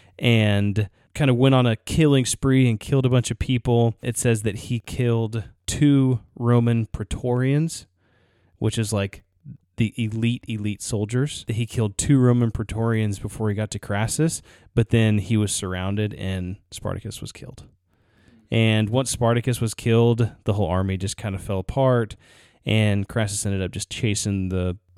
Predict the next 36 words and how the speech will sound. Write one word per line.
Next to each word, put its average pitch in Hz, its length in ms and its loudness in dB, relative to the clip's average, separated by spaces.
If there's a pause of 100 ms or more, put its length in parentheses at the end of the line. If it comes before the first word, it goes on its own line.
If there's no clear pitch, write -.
anyone 104 480 -2
who 107 160 -2
was 98 220 -4
left 98 260 -4
in 98 80 -4
rebellion 92 500 -4
around 90 420 -4
for - 140 -10
the 87 80 -6
next - 380 -10 (200)
six - 260 -8
months 87 260 -8
and - 80 -10
just 90 160 -12
kinda - 200 -16
killed - 260 -12
everybody. 90 460 -10 (140)
But 143 280 0 (140)
it 156 80 4
was 127 120 4
really 185 220 4
interesting 127 640 -2 (340)
what 117 260 -4
Spartacus 113 680 -2
said. 92 460 -6
So, 107 480 0
or 131 120 -2
in 131 260 0
one 131 220 2
thing 127 160 0
that 110 140 -2
he 120 120 -4
did 107 380 -2
before 104 260 -4
the 95 100 -6
battle. 90 440 -6